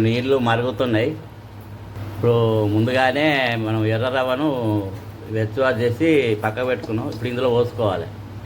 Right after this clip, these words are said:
కలుపుకోవాలి. ఉండలు కట్ట-, కట్టకుండా మొత్తం కలుపుకోవాలి. ఇది దొడ్డు రవ్వ సుత అంటారు. ఇది, ఇది గోధుమ రవ్వ అంటారు దీన్ని. దీన్ని ఉండలు కట్టకుండా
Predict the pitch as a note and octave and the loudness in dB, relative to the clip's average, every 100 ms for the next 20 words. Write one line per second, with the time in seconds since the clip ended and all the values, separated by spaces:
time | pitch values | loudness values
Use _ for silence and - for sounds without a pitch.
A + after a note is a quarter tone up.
0 | - - A2+ G#2 C#3+ C3 A#2 B2+ C3+ B2+ | -6 0 0 0 2 2 4 2 2 2
1 | B2 G#2+ A2+ A2+ A2 B2 C#3+ D#3 G#2+ G#2 | 2 0 -2 -2 -4 -4 -2 -2 -4 -10
2 | - G#2+ C3 B2 A2+ G#2 G#2 F2+ E2+ - | -10 -8 -4 0 0 0 -2 -2 -2 -8
3 | - - - - - - - - - G#2 | -12 -12 -12 -12 -14 -14 -14 -14 -4 2
4 | A2 C3 A2 A2 B2 C3+ C#3 A#2 A#2 C3 | 2 4 2 2 4 4 2 0 0 0
5 | B2 A#2 G2+ - - - - - - - | 0 -2 -4 -10 -14 -16 -16 -16 -16 -16
6 | - - A2 G#2 A2 A2 G#2 G#2 - - | -18 -12 -4 0 2 4 2 0 -10 -14
7 | - - - - - G2+ A2+ B2 C3 C3 | -16 -16 -14 -14 -12 -2 2 2 2 2
8 | C3 C3 A2 G2+ F#2 G2 F#2+ - - - | 2 2 0 -2 -4 -6 -8 -10 -16 -16
9 | - - - - A#2+ A#2 B2 C3+ C3 A2 | -16 -16 -8 -2 0 2 2 2 0 -2
10 | A#2+ B2+ C#3+ | -4 -2 0